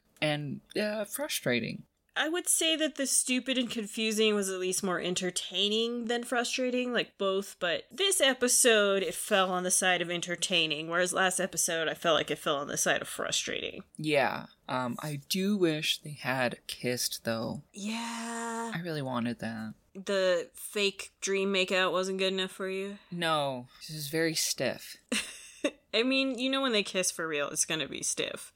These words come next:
Speaker 2: and awkward.
Speaker 1: Maybe not. Maybe she's gonna be like, "Oh, I've, I've dreamed about this a thousand times. I know how it works."
Speaker 2: You think? You think she's gonna do a Secretary Kim and grab him first?
Speaker 1: Yeah,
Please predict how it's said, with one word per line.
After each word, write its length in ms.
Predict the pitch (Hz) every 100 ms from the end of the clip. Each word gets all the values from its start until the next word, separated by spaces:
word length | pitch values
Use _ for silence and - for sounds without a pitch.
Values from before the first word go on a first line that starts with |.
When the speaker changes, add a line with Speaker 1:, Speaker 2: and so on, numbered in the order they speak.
| -
Speaker 2:
and 160 | 175 -
awkward. 480 | - - - - - -
Speaker 1:
Maybe 420 | 240 320 453 427
not. 760 | 254 147 147 185 226 254 254 -
Maybe 240 | 233 247
she's 200 | 277 269
gonna 140 | 240 226
be 160 | 226
like, 240 | 196 185 170
"Oh, 280 | 180 185 175
I've, 300 | 165 147 - -
I've 320 | 131 147 135
dreamed 340 | - 147 156
about 300 | 147 135 127
this 220 | - 123 131
a 40 |
thousand 460 | - 135 139 127 120
times. 420 | - 127 120 113
I 120 | 131
know 180 | 139 135
how 320 | 135 135 131
it 140 | 123
works." 640 | - 131 117 - - - - _ _ -
Speaker 2:
You 140 | 208
think? 560 | 240 285 330 339 339 - - - -
You 80 | 214
think 220 | 226 214
she's 160 | 233
gonna 180 | 220 220
do 160 | 208 214
a 40 |
Secretary 580 | 208 208 214 - 214 202
Kim 400 | - 196 196 196
and 200 | 160 165
grab 300 | 170 170 175
him 260 | 175 175 175
first? 640 | 180 170 170 175 - - _ _
Speaker 1:
Yeah, 380 | 175 151 127 -